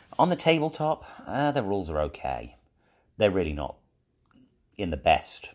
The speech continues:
of the best of the Titan Legions, and they're not the worst. Uh, they're playable. Uh, I think they'll be fun to play with. Um, I don't think they're my style,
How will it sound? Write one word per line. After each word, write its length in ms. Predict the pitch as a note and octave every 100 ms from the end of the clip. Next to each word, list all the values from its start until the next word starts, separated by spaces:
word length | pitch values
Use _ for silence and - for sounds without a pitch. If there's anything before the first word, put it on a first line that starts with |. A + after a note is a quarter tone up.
| _ _ -
of 200 | - -
the 180 | C2 - _ _
best 360 | - - - -
of 60 | -
the 80 |
Titan 340 | - B1+ - -
Legions, 520 | B1 - B1+ B1+ -
and 240 | B1 B1 - - - - - - -
they're 100 | A2+
not 160 | A#2 G#2
the 80 | D#2+
worst. 720 | D#2 E2+ F2+ F2 - - - - -
Uh, 200 | E2 D#2+
they're 100 | D#2+
playable. 720 | - D2+ D#2 D2+ E2+ D#2+ -
Uh, 40 | C#2
I 500 | C#2+ C#2 C2+ C#2+ C#2+
think 480 | E2+ C#2+ - - - _ _ - _ _ - _
they'll 100 | E2
be 120 | D2
fun 260 | D#2 - F2+
to 80 | -
play 260 | - C2
with. 300 | A#1+ B1 D#2 - _ _ _ - _ _ -
Um, 560 | - E2 E2+ E2+ E2 D#2+ -
I 80 | -
don't 180 | A#2+ B2+
think 140 | A#2+
they're 140 | G2+
my 220 | F#2 F#2+ G#2+
style, 680 | - - G#2+ A2+ A#2 A#2